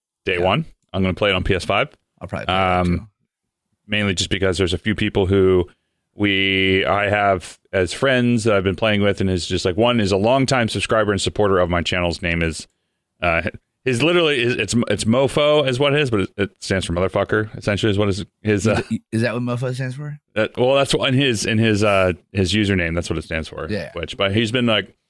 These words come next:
Speaker 1: <clears throat> he's been, since I started streaming, uh, day one, he's been a subscriber. So he's like, "Hey, when are we gonna play the Battlefield?" I was like, "Oh, that's, that, it's coming out." He's
Speaker 2: There
Speaker 1: like,
Speaker 2: you
Speaker 1: "He
Speaker 2: go.
Speaker 1: just got his P S five."
Speaker 2: Done.
Speaker 1: Like, "Dude, we're gonna play." You know, I used to play Call of Duty together all the time, and we'd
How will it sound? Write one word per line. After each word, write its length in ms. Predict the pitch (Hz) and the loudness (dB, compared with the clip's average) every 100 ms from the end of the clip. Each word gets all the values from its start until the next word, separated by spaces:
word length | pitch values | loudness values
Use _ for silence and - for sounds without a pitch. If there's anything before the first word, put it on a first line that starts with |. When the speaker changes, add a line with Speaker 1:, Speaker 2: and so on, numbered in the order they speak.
| _ | _
Speaker 1:
<clears throat> 260 | _ _ - | _ _ -6
he's 400 | 151 135 - 123 | -2 -2 0 0
been, 400 | 120 117 - 85 | 0 0 0 -4
since 260 | 101 180 175 | -2 0 2
I 60 | 156 | 0
started 280 | - 147 107 | 2 0 0
streaming, 640 | - 127 120 123 131 104 _ | 0 2 2 0 -4 -10 _
uh, 100 | 98 | -4
day 220 | 95 113 110 | 0 2 2
one, 180 | 104 | 2
he's 160 | 98 92 | 2 0
been 100 | 95 | 0
a 60 | 92 | -2
subscriber. 480 | 113 - 92 95 | -2 -2 -2 0
So 140 | 90 85 | 0 0
he's 200 | 90 82 | 0 0
like, 320 | 85 - - _ _ - | -2 -4 -12 _ _ -6
"Hey, 100 | 139 | -2
when 100 | 147 | 0
are 40 | |
we 40 | 147 | 0
gonna 140 | 135 | 0
play 240 | 131 135 | 2 2
the 160 | 127 - | 0 -4
Battlefield?" 480 | 117 131 127 95 90 | -4 -2 0 0 0
I 40 | |
was 100 | 92 | 0
like, 80 | 98 | 0
"Oh, 160 | 120 95 | 2 2
that's, 200 | 98 - | 0 -2
that, 240 | - 143 - _ _ | -2 -4 -4 _ _
it's 120 | 104 - | -10 -2
coming 200 | 127 143 | 0 0
out." 200 | 107 92 | -2 0
He's 180 | 104 | 0
Speaker 2:
There 60 | 98 | 0
Speaker 1:
like, 40 | 92 | -2
Speaker 2:
you 40 | |
Speaker 1:
"He 60 | 95 | -2
Speaker 2:
go. 40 | |
Speaker 1:
just 140 | 107 | -2
got 100 | 113 | 0
his 100 | 90 | -2
P 120 | - 90 | -2 -4
S 120 | - | -2
five." 360 | 165 143 135 - - | -2 0 -2 -6 -6
Speaker 2:
Done. 180 | 101 104 | -4 -2
Speaker 1:
Like, 120 | 98 | -2
"Dude, 140 | 92 101 | 0 2
we're 80 | 117 | 2
gonna 120 | 113 | 2
play." 340 | 113 107 98 - - - | 2 2 2 -2 -12 -4
You 80 | 151 | -2
know, 80 | |
I 40 | 139 | 0
used 120 | 123 | 0
to 60 | 120 | 2
play 300 | 120 104 98 - _ _ _ _ _ - | 4 4 2 -2 _ _ _ _ _ -8
Call 220 | 131 123 | -2 2
of 80 | 113 | 2
Duty 180 | 117 110 | 2 0
together 320 | 101 104 98 | 2 2 4
all 80 | 98 | 2
the 60 | 92 | 2
time, 320 | - 98 92 | 0 0 2
and 120 | 90 | 2
we'd 260 | 92 87 | 2 0